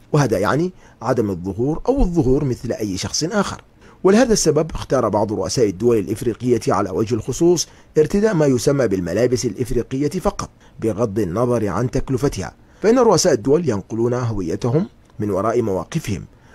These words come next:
هذا هو السبب في أنه يمكن التعرف عليهم من خلال ملابسهم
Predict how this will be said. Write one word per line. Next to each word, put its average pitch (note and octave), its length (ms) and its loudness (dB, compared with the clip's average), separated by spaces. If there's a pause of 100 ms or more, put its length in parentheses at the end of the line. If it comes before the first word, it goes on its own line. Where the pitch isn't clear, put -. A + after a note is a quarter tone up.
(120)
هذا D#3 220 4
هو C4+ 120 4
السبب F3 340 2
في A2 160 0
أنه G#2+ 440 -4
يمكن C#3+ 420 2
التعرف G#2+ 460 -4
عليهم A#2+ 420 0
من A#2 120 -2
خلال A2 340 0
ملابسهم G#2 480 -2